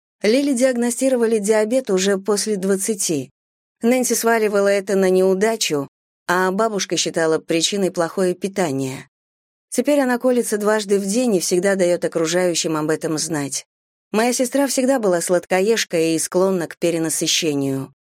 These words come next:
Если она чего-то хочет, она обязана это получить, какими бы ни были последствия. Я провела много времени с диабетиками в доме престарелых, и я сочувствую им, правда сочувствую. С этой болезнью нелегко жить в любом возрасте.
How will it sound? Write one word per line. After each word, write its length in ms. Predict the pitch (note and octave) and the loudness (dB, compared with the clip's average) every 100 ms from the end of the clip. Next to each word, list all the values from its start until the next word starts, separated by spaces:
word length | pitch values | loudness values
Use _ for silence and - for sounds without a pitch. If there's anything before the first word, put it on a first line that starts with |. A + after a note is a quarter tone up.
| _ - | _ -2
Если 260 | F#3 G3 F#3 | 0 0 0
она 220 | F3 E3 | -2 -2
чего-то 360 | F3 F3+ F3 | 0 0 -2
хочет, 520 | E3 A3+ A3 - C#3 - _ _ _ | -4 -2 -2 -4 -8 -14 _ _ _
она 240 | G#3 A3 | -2 0
обязана 400 | A3 A#3+ G#3+ E3 | 2 0 0 0
это 220 | D#3+ D#3+ D#3+ | 0 -2 0
получить, 480 | E3+ E3 F#3+ F#3+ | 0 0 0 -2
какими 380 | - D#3 F#3 E3+ | -4 -2 0 0
бы 120 | D#3+ | 0
ни 140 | D#3+ F3 | -2 0
были 220 | E3 D3 | 0 -2
последствия. 880 | D3+ D#3 E3 D3+ C#3 - C#3 C#3 - _ _ _ _ | -4 -4 -2 -4 -4 -6 -6 -6 -10 _ _ _ _
Я 220 | F3+ F#3+ G3 | 0 2 2
провела 380 | G3 F#3+ G3 | 0 2 2
много 280 | G3 G3 F#3+ | 2 0 0
времени 420 | F#3+ G3+ F3+ D3+ | 2 2 2 -2
с 60 | D3 | -2
диабетиками 760 | D#3 D#3+ E3+ F3 D3+ D3+ D3 | 0 0 0 -2 -2 -4 -4
в 80 | C#3+ | -2
доме 260 | D#3 D3 C#3+ | 0 0 -2
престарелых, 800 | D3 C#3+ D#3+ D3+ D3+ C#3+ C#3 - _ _ _ | -4 -4 -2 -2 0 -2 -6 -12 _ _ _
и 120 | F#3 G3+ | 0 2
я 180 | A3 | 2
сочувствую 640 | G#3+ G#3+ G3+ B3 - D#3 D3+ | 0 -2 -2 -2 -2 0 0
им, 440 | D3 C#3+ C#3+ C3+ - _ - | 0 0 -2 -4 -10 _ -4
правда 320 | A3 G3+ D3+ | -2 -2 -4
сочувствую. 760 | D#3 D3 F3+ - C#3+ C3+ C3 - _ _ _ _ | -6 -4 -4 -6 -6 -6 -8 -14 _ _ _ _
С 120 | - | -2
этой 180 | G#3+ G#3 | 0 0
болезнью 480 | G3+ G#3+ A#3 G3 F#3 | 0 2 0 2 2
нелегко 440 | F#3+ F#3+ G3 A#3+ | 2 0 -2 -2
жить 280 | G3+ D3+ - | -2 -2 -2
в 40 | D3 | 0
любом 360 | D3 E3 D#3+ | 0 0 -2
возрасте. 680 | E3 F#3 D3 C#3 - C#3 | -2 -2 -2 -6 -6 -6